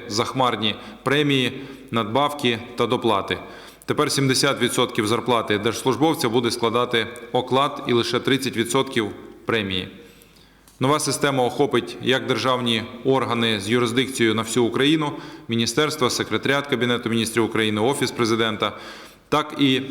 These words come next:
регіональні органи, обласні та районні адміністрації. Одночасно з першого січня ми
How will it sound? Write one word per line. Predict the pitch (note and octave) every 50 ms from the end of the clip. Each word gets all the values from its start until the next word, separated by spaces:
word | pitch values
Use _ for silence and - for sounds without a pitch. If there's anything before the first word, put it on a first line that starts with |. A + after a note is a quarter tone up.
| -
регіональні | B2 B2 B2+ A#2+ C#3 C#3 C3 B2+ A#2+ A2 G#2 G#2 A2
органи, | A#2+ C#3 D3+ C#3+ C3 C3 C3 B2+ A#2 A2+ - - -
обласні | - A#2 A2+ A#2+ A#2+ - - D3 D#3 -
та | - A2+
районні | A2 A2 A2+ B2 B2 A#2+ A#2+ A2+ G#2+ - - - -
адміністрації. | - G#2 G#2 A2 A#2 A#2 A2+ - A#2+ A2 G2 F#2 - - F#2+ F#2 F#2 - - - - - - - - - - - - - - - - _ _ -
Одночасно | B2 A#2 C#3+ C#3 - E3+ F3 - - D3+
з | A#2+
першого | - D3+ D3 B2 - C3+ C3 B2+
січня | C3 D#3+ E3 C3+ - B2+ A#2+
ми | A#2+ B2 C3 C#3 C#3 B2+